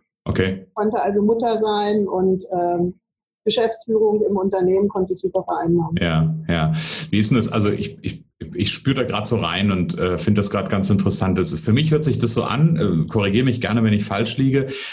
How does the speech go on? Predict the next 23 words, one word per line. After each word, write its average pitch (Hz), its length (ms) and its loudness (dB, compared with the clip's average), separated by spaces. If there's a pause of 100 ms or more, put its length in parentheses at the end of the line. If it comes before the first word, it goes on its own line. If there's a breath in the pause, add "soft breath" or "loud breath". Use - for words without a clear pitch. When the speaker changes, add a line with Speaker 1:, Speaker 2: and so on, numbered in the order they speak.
(120)
Speaker 1:
War 90 180 -2
das, - 280 -2
also 98 240 2
diese, 98 400 2
diese 98 240 2
Entscheidung 101 640 0
oder 98 160 2
dieser 90 300 0
Punkt, 151 360 2
da 101 140 -2
reinzugehen 143 720 2
und 113 140 4
dann 104 320 2
mit 113 200 2
in 107 80 6
die 98 100 4
Geschäftsführung 127 560 -2
zu 110 180 -2
gehen 107 260 2
und 104 140 0
sich - 160 -6
da, 98 320 -6 (360 loud breath)
ähm, 92 800 -2